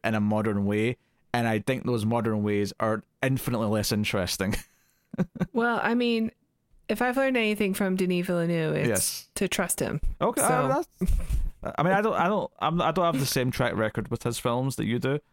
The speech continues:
Speaker 1: So, you know, uh, but for me, I want to see this cube effect again with modern tech. I don't want to see
Speaker 2: Mm-hmm.
Speaker 1: them redesign it so that it's just like a
Speaker 2: You really
Speaker 1: invisible
Speaker 2: want it
Speaker 1: shield.
Speaker 2: to be a cube?
Speaker 1: Oh, yeah, I mean, maybe not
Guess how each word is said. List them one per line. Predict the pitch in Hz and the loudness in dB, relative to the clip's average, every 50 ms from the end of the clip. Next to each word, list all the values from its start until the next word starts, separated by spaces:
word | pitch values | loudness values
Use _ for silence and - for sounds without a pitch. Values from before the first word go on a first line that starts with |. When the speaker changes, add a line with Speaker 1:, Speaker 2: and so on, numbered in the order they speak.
| _ _ _ _ _ - | _ _ _ _ _ -10
Speaker 1:
So, | - - 117 110 104 104 101 101 _ _ _ _ _ _ _ _ _ - | -6 -2 -2 0 0 -2 -2 -4 _ _ _ _ _ _ _ _ _ -4
you | - 113 | -2 0
know, | 107 104 - - | 0 0 0 0
uh, | 127 156 165 | -2 -2 -2
but | - - 143 147 143 - _ _ _ _ _ _ _ _ _ _ - - | 0 0 0 0 0 -4 _ _ _ _ _ _ _ _ _ _ -4 0
for | 175 170 | 0 2
me, | 170 220 285 285 180 117 101 95 - _ _ _ _ _ _ _ _ - - | 2 2 2 2 2 2 0 -2 -4 _ _ _ _ _ _ _ _ -2 0
I | 143 196 226 | 2 2 4
want | 202 180 160 143 - | 4 2 2 2 0
to | 113 | 0
see | - - - 127 120 | -2 0 0 0 0
this | 110 110 - - | 0 0 0 -2
cube | - - 147 143 139 | -2 -2 -2 0 -2
effect | 113 - - 110 - - | -2 -2 -2 -2 -2 -2
again | 107 95 98 104 98 92 92 90 - _ - | -4 -2 0 0 0 0 0 -2 -4 _ -2
with | 123 127 120 - | -2 0 0 2
modern | 120 123 123 107 110 101 95 | 0 0 2 0 0 -2 0
tech. | - 143 127 95 76 - - | 0 0 0 0 0 0 0
I | 131 160 | 2 2
don't | 214 208 | 4 4
want | 208 185 147 | 2 2 2
to | 165 | 0
see | - - 156 147 143 | 0 0 2 2 2
Speaker 2:
Mm-hmm. | 143 123 | 2 2
Speaker 1:
them | 131 123 117 113 110 | 2 2 0 0 0
redesign | 110 127 131 127 110 - 117 110 117 113 120 120 110 113 | 0 0 0 0 0 0 0 2 2 2 2 2 2 0
it | - | 0
so | - - 127 117 | -2 0 0 0
that | 110 110 | 2 0
it's | 107 101 - | 0 0 -2
just | - - - | -4 -4 -4
like | - - | -4 -2
a | - 107 101 98 95 90 - _ _ _ _ _ _ _ _ _ _ _ _ _ _ _ _ _ _ - | -2 0 0 0 0 -2 -4 _ _ _ _ _ _ _ _ _ _ _ _ _ _ _ _ _ _ -2
Speaker 2:
You | - - | 0 2
really | - | 2
Speaker 1:
invisible | 127 135 - - - | 2 4 4 2 2
Speaker 2:
want | 285 | 2
it | - | 2
Speaker 1:
shield. | - - - | 2 2 2
Speaker 2:
to | 254 | 2
be | 247 | 2
a | 208 | 0
cube? | 202 - - - 247 277 302 330 330 - - - - - - - - - - - _ - - _ _ _ _ _ - | -2 -2 -4 -2 0 0 0 0 -2 -4 -8 -20 -20 -20 -14 -6 -6 -6 -6 -6 _ -20 -20 _ _ _ _ _ -6
Speaker 1:
Oh, | - - 139 156 175 | -4 -2 0 0 0
yeah, | 175 - 143 165 170 - | 0 2 2 0 0 0
I | - 104 120 147 | -2 -2 0 2
mean, | 160 165 170 | 2 2 4
maybe | 185 208 208 | 4 2 2
not | 170 143 117 | 2 0 -2